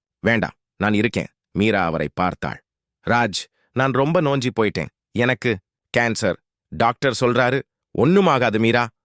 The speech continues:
ராஜ்குமார் அவளுடைய கையை பிடித்தார். "இப்போ நான் வந்துட்டேன், எல்லாம் சரியாயிடும். அந்த சிறிய குடிசையில பத்து வருஷங்கள் கழித்து ஒரு குடும்பம் மீண்டும் ஒன்று சேர்ந்தது. ஆனால் நேரம் தாமதமாகிவிட்டதா? மீராவை காப்பாற்ற முடியுமா?"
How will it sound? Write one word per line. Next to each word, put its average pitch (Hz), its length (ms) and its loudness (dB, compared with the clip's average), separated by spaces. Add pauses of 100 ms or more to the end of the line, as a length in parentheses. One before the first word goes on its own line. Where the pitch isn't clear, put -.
(360)
ராஜ்குமார் 120 680 0
அவளுடைய 104 500 2
கையை 101 380 0
பிடித்தார். 80 580 -4 (320)
"இப்போ 104 300 2 (580)
நான் 95 280 -2
வந்துட்டேன், 110 420 -4 (240)
எல்லாம் 127 380 -2
சரியாயிடும். 123 540 0 (140)
அந்த 78 220 -8
சிறிய 131 360 -4
குடிசையில 135 540 -2
பத்து 117 300 -4
வருஷங்கள் 127 480 0
கழித்து 123 420 -2
ஒரு 110 200 0
குடும்பம் 117 440 0 (520)
மீண்டும் 185 340 4
ஒன்று 127 220 0
சேர்ந்தது. 87 500 -2 (200)
ஆனால் 143 360 0
நேரம் 156 320 0
தாமதமாகிவிட்டதா? 123 960 0 (380)
மீராவை 156 380 2
காப்பாற்ற 139 460 -2
முடியுமா?" 123 500 0